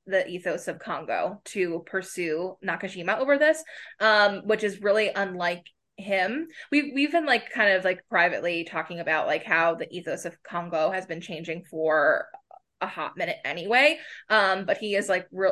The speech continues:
like, ready to, like, throw the faction away to pursue, um, Katsuhiko over this, which is, again, like, goes against the entire, um, ethos of, of the faction to do so, but he's willing to do it because of the way that this is,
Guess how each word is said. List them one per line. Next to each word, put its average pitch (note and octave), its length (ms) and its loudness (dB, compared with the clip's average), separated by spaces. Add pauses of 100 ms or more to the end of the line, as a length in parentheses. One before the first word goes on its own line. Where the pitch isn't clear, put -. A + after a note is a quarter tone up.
(120)
like, F3+ 220 0
ready B3 220 6
to, G3+ 120 -4
like, F3 160 -2
throw F#3 120 0
the - 80 -6
faction F3 340 -2
away E2+ 400 -4
to F3+ 220 -6
pursue, F3+ 600 -4 (100)
um, E3+ 300 -2
Katsuhiko G#3 440 -6
over G#3 320 4
this, F#3+ 220 2
which F#3+ 140 -8
is, F#3 100 -10
again, F3+ 260 2
like, C#3 180 -4 (440)
goes F3+ 180 -4
against E3+ 460 -8
the E3+ 180 -8
entire, A2 680 -2
um, G2 480 -4
ethos G3 280 -8
of, F3 240 -10
of - 160 -6
the - 60 -10
faction B3 420 -8
to F#3 120 -14
do G3+ 120 -8
so, G3+ 180 -6
but - 120 -8
he's F3 140 -12
willing E3+ 200 -6
to C#3+ 80 -16
do C4+ 160 0
it G#3 100 2
because F#3+ 260 -12
of F3+ 80 -6
the E3+ 80 -6
way D#3+ 140 -2
that E3 100 -4
this F3 180 -12
is, - 200 -18